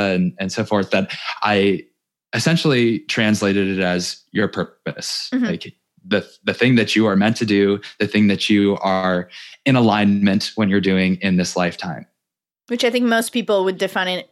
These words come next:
Speaker 2: define it like that.
Speaker 1: Yeah, I do think that is a, a pretty common understanding of the term. And I, I don't disagree with it, but m-, my understanding of it has changed more toward less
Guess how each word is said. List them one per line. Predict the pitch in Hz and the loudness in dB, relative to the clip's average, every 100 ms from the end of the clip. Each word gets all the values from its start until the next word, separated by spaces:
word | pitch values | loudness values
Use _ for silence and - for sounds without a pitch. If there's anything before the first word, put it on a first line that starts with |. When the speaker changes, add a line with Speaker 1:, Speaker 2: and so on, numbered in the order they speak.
| _ | _
Speaker 2:
define | 196 190 180 | -10 -6 -6
it | 139 | -8
like | 170 | -10
that. | 175 135 - _ _ _ - - | -10 -12 -14 _ _ _ -16 -2
Speaker 1:
Yeah, | 151 131 | 0 0
I | 131 | 2
do | 135 | 2
think | 151 160 147 | 2 2 2
that | 131 | 2
is | 127 | 2
a, | 110 113 110 - | 2 0 0 0
a | 107 | 0
pretty | - 123 | 2 2
common | 120 - 110 110 123 | 2 0 2 4 2
understanding | 143 113 110 - 113 101 113 123 | 2 0 0 -2 0 2 2 2
of | 107 104 | -2 -2
the | 98 | -4
term. | - 104 147 180 - - - - - - - _ | 0 2 2 0 -8 -18 -16 -14 -14 -16 -18 _
And | 123 110 107 107 104 - - _ _ | 0 2 4 4 2 -2 -10 _ _
I, | 113 110 127 | -4 0 2
I | |
don't | 147 127 | 2 2
disagree | 123 135 160 143 147 | 0 2 2 4 4
with | 151 156 | 2 2
it, | 190 185 - | 0 0 -4
but | 123 120 117 113 | -4 0 0 0
m-, | 117 120 113 110 _ _ _ | 0 2 2 0 _ _ _
my | 113 123 | 4 4
understanding | 123 123 113 123 120 | 4 2 2 2 4
of | 113 | 2
it | 117 | 0
has | 110 107 | -2 -4
changed | - 107 104 104 - - _ _ _ - | -2 0 2 2 -2 -10 _ _ _ -2
more | 107 113 127 139 | 2 4 4 2
toward | - 127 113 110 - _ _ _ _ _ _ | 0 2 2 2 -2 _ _ _ _ _ _
less | 117 139 175 | 2 4 2